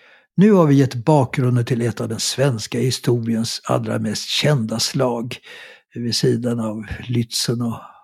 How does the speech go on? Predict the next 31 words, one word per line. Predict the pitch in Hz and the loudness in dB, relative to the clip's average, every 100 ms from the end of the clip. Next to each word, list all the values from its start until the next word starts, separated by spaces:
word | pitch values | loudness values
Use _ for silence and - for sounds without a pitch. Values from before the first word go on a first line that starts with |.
| _ | _
Poltava, | - 120 - 156 113 98 - _ _ _ | -4 -4 2 2 2 -4 -12 _ _ _
slaget | - - - 127 120 110 104 104 - | -6 -6 0 2 2 2 -2 -6 -10
vid | 117 110 120 113 - - 113 117 | -6 0 0 -2 -8 -14 -6 0
Lund. | 170 165 123 - - _ _ _ _ _ _ _ _ _ _ _ _ _ _ - | 2 0 -8 -8 -10 _ _ _ _ _ _ _ _ _ _ _ _ _ _ -6
Jag | 170 | 0
vet | 190 | 2
inte, | 247 208 - - - | 2 0 -4 -12 -12
tror | - 185 | 0 4
du | 208 | 4
att | 208 - - - 190 170 | 2 -10 -18 -12 -6 0
dagens | 175 139 120 175 | 4 4 4 2
skolbarn, | - 277 147 156 156 | 2 0 2 2 2
är, | |
är, | 147 147 151 160 156 143 | 0 -2 -2 0 0 0
är | 147 175 | 2 2
de | 220 240 | 2 2
sådär | 214 233 165 143 139 139 143 160 139 | 0 0 0 0 0 0 -2 -4 -2
självklart | - 190 120 139 117 _ | 2 2 2 0 0 _
bekanta | 156 - 135 110 156 | -6 0 0 2 2
ens | 113 - | 2 0
med | 131 131 | -2 0
Lützen | 131 113 - 120 113 | 0 0 -4 -4 -4
och | 107 | -6
Poltava | 113 107 135 117 101 104 | -10 -4 -4 -4 -6 -8
och | 110 117 | -8 -8
Lund | 113 110 117 | -8 -10 -12
och | 143 | -16
så? | - - - | -18 -20 -8
Vad | 139 | -6
tror | 208 | -4
du? | 127 | -4